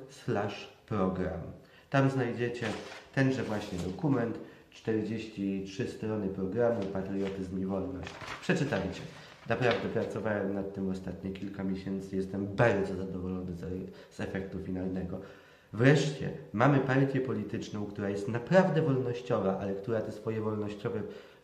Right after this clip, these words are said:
postulaty dogłębnie przemyślała. Jeśli kochacie wolność, ale też kochacie Polskę, to Federacja jest partią dla was.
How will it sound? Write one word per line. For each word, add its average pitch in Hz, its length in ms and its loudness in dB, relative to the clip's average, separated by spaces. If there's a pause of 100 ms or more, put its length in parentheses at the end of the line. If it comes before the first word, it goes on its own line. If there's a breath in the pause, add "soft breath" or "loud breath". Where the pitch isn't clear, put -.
(140)
postulaty 104 680 -2
dogłębnie 131 800 4
przemyślała. - 720 -4 (340 loud breath)
Jeśli 95 280 2
kochacie 101 440 0
wolność, 87 560 -2
ale 92 180 -2
też 92 200 -6
kochacie 95 400 -4
Polskę, 110 560 0 (320 loud breath)
to - 80 -4
Federacja 98 520 0
jest 85 140 -4
partią 82 300 -8
dla 95 220 -6
was. - 300 -14